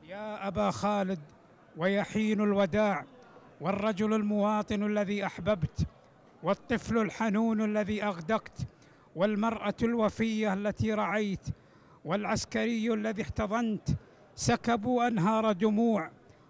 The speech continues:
ولكنه صبر الاحتساب ولا راد لمشيئة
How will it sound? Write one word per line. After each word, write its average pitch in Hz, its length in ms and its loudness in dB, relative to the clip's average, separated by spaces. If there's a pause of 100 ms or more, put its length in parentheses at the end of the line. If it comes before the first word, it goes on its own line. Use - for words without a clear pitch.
(100)
ولكنه 208 920 2
صبر 208 380 0
الاحتساب 202 680 0 (580)
ولا 214 460 4
راد 208 400 2
لمشيئة 208 720 0